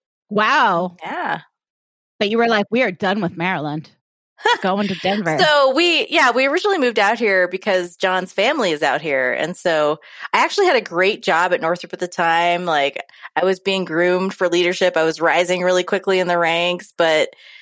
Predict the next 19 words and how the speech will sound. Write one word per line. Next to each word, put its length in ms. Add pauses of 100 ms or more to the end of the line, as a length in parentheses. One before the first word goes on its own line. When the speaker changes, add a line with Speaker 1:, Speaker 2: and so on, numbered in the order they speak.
(320)
Speaker 2:
that 160
was 160
my 260
last 440
ditch 180
attempt 540 (560)
to, 560
um, 580 (200)
suss 340
out 220
whether 200
we 140
were 100
gonna 120
have 180
kids 240
or 60
not, 260
actually. 460